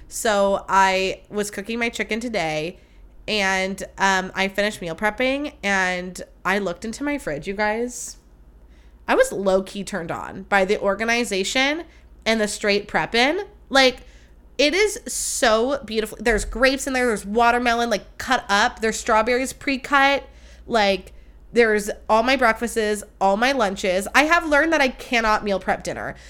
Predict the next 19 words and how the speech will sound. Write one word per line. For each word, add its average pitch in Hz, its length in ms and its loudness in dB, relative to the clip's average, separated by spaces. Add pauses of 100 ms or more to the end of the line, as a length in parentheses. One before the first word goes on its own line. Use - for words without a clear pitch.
(180)
I 269 100 6
just 330 200 -2
need 339 120 -2
to 349 80 2
do 339 160 0
frozen 240 520 2
things. 262 320 0
So 254 80 0
I've 214 200 2
got, 220 140 2
like, 202 160 -2
a 202 60 -2
froze-, 202 400 -2
like, 202 220 0
frozen 208 420 -4 (180)
teriyaki 202 480 0
chicken 302 300 0
in 269 140 0
there. 254 440 2